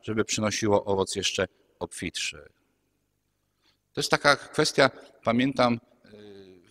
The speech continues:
w jakimś programie to oglądałem, była kwestia, kwestia wina i na przykład francuskie wina. Miały piękny, jakiś super szczep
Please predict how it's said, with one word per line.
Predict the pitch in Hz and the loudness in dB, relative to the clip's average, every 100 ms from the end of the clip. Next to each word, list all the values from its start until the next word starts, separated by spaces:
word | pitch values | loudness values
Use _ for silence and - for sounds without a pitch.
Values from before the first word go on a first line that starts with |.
| _ - | _ -14
w | |
jakimś | 139 147 - | -14 -14 -14
programie | - 123 135 127 104 | -6 2 4 4 4
to | 107 | 4
oglądałem, | 98 101 98 101 104 98 98 | 2 2 2 6 6 4 0
była | 107 | 0
kwestia, | 101 120 - 113 | 0 0 -2 -4
kwestia | - 110 - 107 95 | -6 -8 -8 -10 -12
wina | 120 107 90 | -4 0 0
i | 95 | -2
na | |
przykład | - 110 - | -4 -6 -2
francuskie | 113 104 127 - 117 | -4 -2 -2 -2 -4
wina. | 110 104 82 65 _ _ _ _ _ _ 101 | -4 -6 -6 -10 _ _ _ _ _ _ -2
Miały | 107 104 | 0 0
piękny, | - 131 123 | 0 0 0
jakiś | 117 104 - | -4 -2 -2
super | - - - 143 127 110 | -2 -4 -2 0 2 2
szczep | - - 139 - | 0 2 0 0